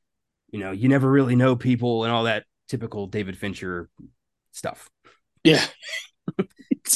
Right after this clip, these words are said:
Speaker 1: No happy endings in Fincher's universe. It's just blood and
Speaker 2: Oh,
Speaker 1: pain
Speaker 2: yeah.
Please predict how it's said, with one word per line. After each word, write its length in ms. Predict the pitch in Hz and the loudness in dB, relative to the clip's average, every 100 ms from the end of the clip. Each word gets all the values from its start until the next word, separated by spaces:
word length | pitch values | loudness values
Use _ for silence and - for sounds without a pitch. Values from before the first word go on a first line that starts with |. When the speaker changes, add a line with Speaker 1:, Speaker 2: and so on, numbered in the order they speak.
| - | 6
Speaker 1:
No 100 | 233 | 8
happy 320 | 233 202 214 | 8 6 6
endings 500 | 202 165 113 101 - 156 | 8 6 4 -2 -2 4
in 240 | 143 131 | 4 4
Fincher's 480 | - 139 135 120 - | 4 2 2 0 -2
universe. 560 | 131 113 104 90 - | -2 -2 -2 -6 -8
It's 160 | 87 - | -12 -4
just 320 | 135 110 98 | -2 -2 -4
blood 460 | 120 135 165 165 165 - - | -2 4 6 4 2 -4 -2
and 160 | 131 | 4
Speaker 2:
Oh, 120 | 214 | 8
Speaker 1:
pain 200 | 226 226 | 8 8
Speaker 2:
yeah. 260 | 196 202 | 8 8